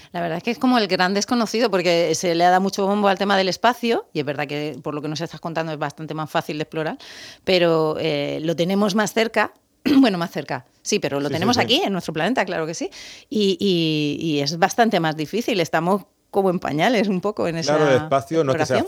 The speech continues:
Speaker 2: fácil, es muy complicado también,
Speaker 1: Sí.
Speaker 2: pero se ha invertido mucho tiempo y mucho dinero en desarrollar las soluciones y, bueno, la gente que sea del tema espacial, pues igual luego me, me encuentro
Speaker 1: Sí.
Speaker 2: alguno y me da algún
Speaker 1: <laughs>
Speaker 2: camotazo,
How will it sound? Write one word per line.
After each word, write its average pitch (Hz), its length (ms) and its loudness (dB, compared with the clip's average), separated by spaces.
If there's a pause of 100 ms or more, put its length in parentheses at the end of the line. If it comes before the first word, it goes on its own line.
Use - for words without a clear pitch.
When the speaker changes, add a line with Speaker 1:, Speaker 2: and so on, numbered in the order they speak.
(160)
Speaker 2:
fácil, 151 100 0
es 123 80 2
muy 110 120 -2
complicado 107 360 2
también, 127 400 2
Speaker 1:
Sí. 143 80 -6
Speaker 2:
pero 120 160 2
se - 80 -6
ha 127 40 0
invertido 123 300 0
mucho 127 240 -4
tiempo 120 280 -2
y 120 40 -2
mucho 110 360 -4
dinero 107 420 0
en 117 60 -2
desarrollar 98 420 0
las 104 140 -2
soluciones 117 760 -2
y, 104 600 -2
bueno, 98 360 -2 (140)
la 92 100 -10
gente 101 320 -4
que 104 80 0
sea 104 220 0
del 98 100 -2
tema 104 160 -2
espacial, 107 400 0
pues 101 140 0
igual 98 460 -2 (200)
luego 107 300 0
me, 107 100 -2
me 110 140 -2
encuentro 120 240 4
Speaker 1:
Sí. 117 40 4
Speaker 2:
alguno 131 200 4
y - 20 4
me 120 80 4
da 123 160 8
algún 123 300 2
Speaker 1:
<laughs> - 0 -
Speaker 2:
camotazo, 127 600 2